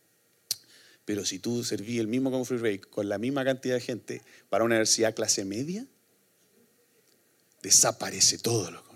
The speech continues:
Es una competencia por conseguir el, el, el, porque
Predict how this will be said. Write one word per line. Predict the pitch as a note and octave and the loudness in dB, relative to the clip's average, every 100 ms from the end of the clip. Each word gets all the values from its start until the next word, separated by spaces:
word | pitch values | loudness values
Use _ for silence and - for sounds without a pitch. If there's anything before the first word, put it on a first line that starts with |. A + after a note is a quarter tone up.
| - | 2
Es | |
una | C#3 C3+ | 4 4
competencia | C3 B2 A#2 A#2 B2 E3+ G#3+ - A3+ | 4 4 4 6 10 10 12 10 10
por | G#3 F3 | 10 8
conseguir | E3 D#3+ - D3+ F#3 | 6 6 4 2 4
el, | F3+ F3+ E3+ - | 4 4 -2 2
el, | E3 E3 E3 | 4 4 4
el, | E3 E3+ B2+ - - - - | 4 2 0 -6 -14 2 6
porque | D3 D3 | 8 6